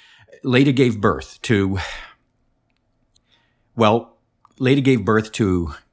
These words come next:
two very large round eggs. Yes, eggs. Uh, well, not knowing quite what to do, uh,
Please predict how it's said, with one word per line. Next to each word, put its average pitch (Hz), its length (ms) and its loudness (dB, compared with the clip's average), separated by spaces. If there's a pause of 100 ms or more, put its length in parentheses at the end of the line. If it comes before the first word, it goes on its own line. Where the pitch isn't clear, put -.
two 110 340 0
very 98 240 -2
large 90 460 -4
round 85 500 -4 (640)
eggs. 80 560 -8 (1040)
Yes, 92 300 -2
eggs. 90 560 -4 (1400)
Uh, 87 160 -12
well, 131 220 0
not 135 240 4
knowing 117 320 2
quite 110 360 0
what 110 260 -2
to - 80 -4
do, 113 280 0
uh, 85 280 -2